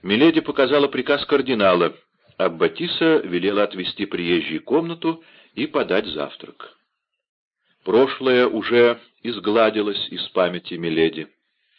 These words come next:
Всецело устремляя взгляд в будущее — она видела перед собой только ожидавшие ее великие милости кардинала, которому она так удачно услужила, нисколько не замешав его имени в это кровавое дело.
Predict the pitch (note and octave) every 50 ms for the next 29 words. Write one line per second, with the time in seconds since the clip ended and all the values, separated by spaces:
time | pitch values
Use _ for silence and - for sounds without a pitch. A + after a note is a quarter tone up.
0 | _ _ _ _ _ _ _ _ - - - A#2+ A#2+ - - D3+ E3 D#3+ D#3 D3+
1 | D3 - - - C#3 C#3 C3 C#3 C#3+ C#3 C3+ B2+ - - F2+ A2 A#2+ A#2+ A2 G#2
2 | F#2 E2+ F#2 C3+ F3 E3 - E3 - - - - E2+ D2+ C#2+ C#2 - _ _ _
3 | _ _ _ _ _ _ - - - - F2+ F2 F#2 G#2+ A2 A2 D3 E3 D3+ D#3
4 | D3+ D3+ D#3 D#3 C3+ C3+ C3+ - - C3 A#2+ B2+ D3 C#3+ C#3 C3+ D3 C#3+ C#3 C#3
5 | - C#3 C3 B2 - A#2 G#2+ A#2+ B2 G#2+ A2 C3 C#3 C3+ - - - B2 B2 B2
6 | A#2+ - A2 G#2+ G#2 B2 A#2+ G#2+ G#2 G#2+ A#2+ B2 - - A#2 A2 G#2+ G#2+ A#2+ B2
7 | A#2+ A2+ - - - G#2+ - - A2+ G#2 G2 G#2 A#2 A#2+ C3 B2 A2+ F#2 D#2+ D2+
8 | - E2 D#2+ G2 F2+ F2 F2 E2+ E2 E2+ E2+ - F#2 F2 F2+ F2 - F#2 F2+ -
9 | G2 F2 D#2+ F#2 F2+ E2+ - - F2+ E2 E2+ - - - - F2 D#2+ D2+ G#2 A#2+
10 | C3+ B2+ B2+ A#2+ - - - - - _ _ _ _ _ - A2 A#2 - - -
11 | F3+ F3+ F3+ F3 - D3+ D3 C#3+ B2+ A#2+ B2+ B2+ A#2+ - - C#3 C3+ C3 B2+ G#2+
12 | G#2+ G2+ G2+ G#2 G2+ G#2 A#2+ C3 B2 B2 B2 A#2 G2 F2 G#2 G#2 - G2+ - -
13 | - G2 F#2 F#2+ F#2+ F2+ F2+ F#2 F2+ F2+ F2 D#2 D2 C2+ C2